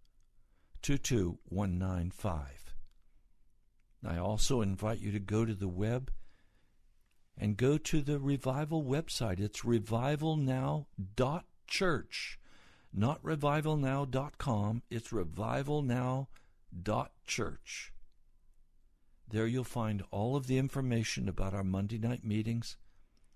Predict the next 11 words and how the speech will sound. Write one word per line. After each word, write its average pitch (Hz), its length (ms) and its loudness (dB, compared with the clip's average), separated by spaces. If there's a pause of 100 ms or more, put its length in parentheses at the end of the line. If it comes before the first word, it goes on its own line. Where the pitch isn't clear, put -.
(1040)
Would 95 200 -6
you 120 80 -4
please 123 720 -2
pray 117 400 -2 (880)
about 104 320 0
whether 107 260 2
you're 95 240 0
supposed - 540 -2
to 92 80 -2
be 101 180 2
there? 110 360 -2